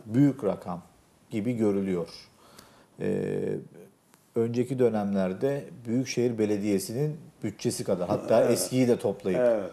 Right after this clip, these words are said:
Speaker 1: söylenebilir bu. Peki Odunpazarı Belediyesi, e, neden böyle bir bütçe yapma gereği duydu? ak Partililer bu noktada, e, eleştiriyorlar.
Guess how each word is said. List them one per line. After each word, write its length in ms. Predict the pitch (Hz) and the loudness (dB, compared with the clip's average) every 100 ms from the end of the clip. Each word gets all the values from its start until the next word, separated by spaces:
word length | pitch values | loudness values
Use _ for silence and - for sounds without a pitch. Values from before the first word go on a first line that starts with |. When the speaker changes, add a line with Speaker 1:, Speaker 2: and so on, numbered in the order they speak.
| - | -14
Speaker 1:
söylenebilir 840 | - 120 101 98 90 85 85 85 | -2 2 2 2 -2 -4 -6 -4
bu. 240 | 107 160 190 - - - - | 2 0 0 -18 -20 -20 2
Peki 220 | 143 151 | 2 4
Odunpazarı 680 | 120 123 147 139 120 123 135 | 2 2 -2 2 4 4 4
Belediyesi, 760 | 110 101 101 104 101 - 123 98 - _ - - - _ - | 2 2 0 0 0 2 2 2 -2 _ -20 -20 -20 _ 2
e, 380 | 104 101 101 95 - - 117 107 | 4 4 2 0 -6 -20 -14 0
neden 480 | 113 113 143 147 117 | 2 4 2 2 4
böyle 300 | 120 123 117 | 4 4 2
bir 200 | 120 104 | 0 -2
bütçe 280 | 117 - | -6 2
yapma 340 | 113 110 90 120 | 4 4 0 -4
gereği 420 | 104 101 101 120 - | 0 2 2 0 -2
duydu? 500 | 117 117 101 98 113 - - - | 2 2 2 0 0 -10 -8 -6
ak 200 | 117 - | -6 0
Partililer 580 | 117 107 113 110 107 113 107 | 0 0 -6 0 0 0 -6
bu 80 | 104 | -4
noktada, 540 | 98 - 95 120 - 78 | -4 -4 -2 -2 -2 -2
e, 60 | |
eleştiriyorlar. 1300 | 98 98 110 110 - - 107 98 87 85 101 - - | -2 2 2 2 0 -6 -2 0 0 -2 -4 -6 -20